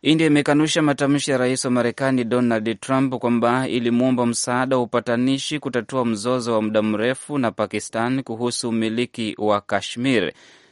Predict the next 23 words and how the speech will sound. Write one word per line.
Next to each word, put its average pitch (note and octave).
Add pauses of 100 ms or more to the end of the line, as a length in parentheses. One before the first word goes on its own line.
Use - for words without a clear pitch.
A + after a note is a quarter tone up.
(120)
Trump D#3+
alitangaza B2+
kwamba A#2
yupo A#2+
tayari A2+
kusaidia A#2+
kumaliza G#2+
mzozo G2
kati G#2
ya G2+
India A2
na G#2
Pakistan A#2
kabla A2+ (440)
ya A2
kukutana G#2+
na G#2
waziri G#2
mkuu G2+
wa G#2
Pakistan, F#2+
Imran F2
Khan. G1+